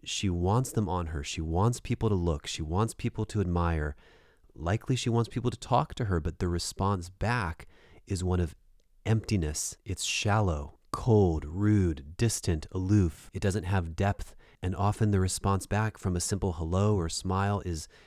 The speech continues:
if not ignoring you completely, a very rude or snappy face. Now, to be clear, everyone has their own sense of agency. You can behave however you want to behave. You can do what you want to do, but it's not going to be without consequences.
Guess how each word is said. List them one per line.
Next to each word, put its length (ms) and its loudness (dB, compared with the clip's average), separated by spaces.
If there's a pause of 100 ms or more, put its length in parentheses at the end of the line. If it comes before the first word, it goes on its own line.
(120)
if 140 -6
not 200 0
ignoring 400 0
you 100 0
completely, 520 -2
a 40 2
very 220 2
rude 400 2
or 60 0
snappy 440 -4
face. 480 -10 (240)
Now, 180 2
to 140 -10
be 120 -2
clear, 440 2
everyone 340 2
has 180 2
their 180 -2
own 160 2
sense 400 -2
of 100 -6
agency. 500 -4
You 200 -2
can 160 0
behave 420 0
however 360 2
you 120 4
want 140 4
to 80 2
behave. 460 0
You 80 -2
can 260 -4
do 180 2
what 160 2
you 120 0
want 160 2
to 60 2
do, 260 0 (320)
but 80 2
it's 160 -2
not 280 2
going 200 2
to 40 2
be 140 2
without 400 -2
consequences. 1040 -4